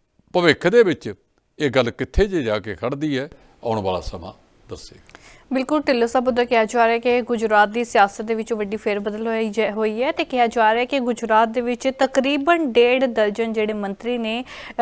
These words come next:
Speaker 2: ਉਹਨਾਂ ਦੇ ਬਦਲੇ ਹੋ ਗਏ ਨੇ।
Speaker 1: ਦੇਖੋ, ਗੁਜਰਾਤ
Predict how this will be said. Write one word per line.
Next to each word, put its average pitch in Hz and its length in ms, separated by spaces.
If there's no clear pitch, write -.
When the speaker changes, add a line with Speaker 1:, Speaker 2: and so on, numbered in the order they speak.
Speaker 2:
ਉਹਨਾਂ 285 280
ਦੇ 320 120
ਬਦਲੇ 262 420
ਹੋ 202 180
ਗਏ 175 140
ਨੇ। 165 180
Speaker 1:
ਦੇਖੋ, 135 420
ਗੁਜਰਾਤ 123 640